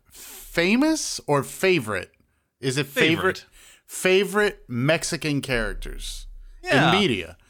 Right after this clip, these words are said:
Speaker 1: Um, because, uh, Feliz Cinco de Mayo for everybody, which is not about the Mexican independence, which everyone
Speaker 2: It
Speaker 1: thinks
Speaker 2: is
Speaker 1: it is.
Speaker 2: not. <laughs>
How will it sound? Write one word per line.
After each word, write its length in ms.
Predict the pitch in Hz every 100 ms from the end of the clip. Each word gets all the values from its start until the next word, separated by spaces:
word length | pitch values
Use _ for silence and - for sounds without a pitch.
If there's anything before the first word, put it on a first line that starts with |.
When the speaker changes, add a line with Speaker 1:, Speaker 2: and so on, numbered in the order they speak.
| _ _ _ -
Speaker 1:
Um, 580 | 135 143 147 139 139 139
because, 420 | 156 180 151 135 156
uh, 220 | 165 160
Feliz 360 | 160 165 190 -
Cinco 280 | 196 175
de 80 | 170
Mayo 440 | 160 160 175 214 202
for 160 | - 127
everybody, 560 | 123 123 135 175 196 _ _ _ _
which 220 | 175 180
is 160 | 190 165
not 260 | 202 214 220
about 260 | 196 190
the 80 | 180
Mexican 460 | 165 160 156 156 147
independence, 800 | 139 135 135 95 85 - - _
which 180 | 120 131
everyone 360 | 156 165 165 147
Speaker 2:
It 40 |
Speaker 1:
thinks 220 | 156 139
Speaker 2:
is 120 | 139
Speaker 1:
it 80 | 110
is. 220 | 92 - 135
Speaker 2:
not. 520 | 127 107 101 -
<laughs> 40 | 135